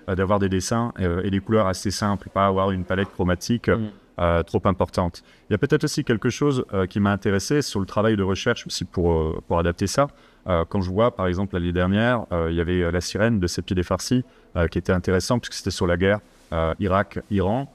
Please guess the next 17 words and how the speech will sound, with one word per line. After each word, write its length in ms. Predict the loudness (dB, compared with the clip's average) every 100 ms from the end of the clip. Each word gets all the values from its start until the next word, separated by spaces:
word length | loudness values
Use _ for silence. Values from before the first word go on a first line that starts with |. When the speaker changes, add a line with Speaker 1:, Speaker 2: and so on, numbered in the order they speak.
| -6
Speaker 2:
Oui. 140 | -4
Speaker 1:
Alors 160 | 0 2
elle, 80 |
elle 100 | 2
était 160 | 0 -2
dissidente, 480 | -4 -4 0 0 0
ça 120 | -2
a 20 |
été 120 | -4 -4
très 160 | -2
difficile, 460 | -2 -2 -4 0 0
euh, 140 | 0
de 100 | 0
produire 280 | -2 0 0
des 200 | 0 -2
images. 340 | 0 2 0 -4 -16 -20 _
Euh, 400 | -2 0 2 0